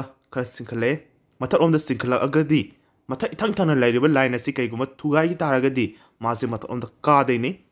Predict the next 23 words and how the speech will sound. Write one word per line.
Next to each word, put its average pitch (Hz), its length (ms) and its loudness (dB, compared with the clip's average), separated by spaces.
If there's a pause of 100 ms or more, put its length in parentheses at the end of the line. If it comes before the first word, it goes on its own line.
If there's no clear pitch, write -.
(200)
ꯀꯔꯤꯒꯨꯝꯕ 190 340 0
ꯊꯨꯒꯥꯏꯗꯕ 156 500 0
ꯇꯥꯔꯒꯗꯤ 139 520 2 (500)
ꯄꯤ 135 40 -6
ꯏ 143 180 -6
ꯇꯧꯕ 120 280 2
ꯌꯥꯕꯒꯤ 120 420 2 (420)
ꯑꯣꯏꯊꯣꯛꯄ 117 340 -6
ꯁꯨꯡꯁꯣꯏ 127 360 -2
ꯁꯣꯏꯗꯅ 123 380 2
ꯂꯩꯔꯒꯅꯤ꯫ 110 480 2
ꯍꯟꯗꯛꯇꯤ 123 360 -2 (800)
ꯌꯦꯡꯉꯁꯤ꯫ 117 480 2 (2250)
ꯃꯁꯤꯅ 170 380 4
ꯇꯥꯛꯄꯗꯤ 156 440 2
ꯃꯥꯁꯤ 160 320 2
ꯃꯈꯥꯔꯣꯝꯗ 160 500 2
ꯈꯔ 156 220 2 (240)
ꯆꯤꯡꯊꯅꯤꯡꯕꯒꯤ 143 760 2
ꯃꯑꯣꯡ 131 340 0
ꯑꯩꯈꯣꯏꯅ - 320 -4
ꯎꯕ 123 180 -2
ꯐꯪꯉꯤ꯫ 151 340 2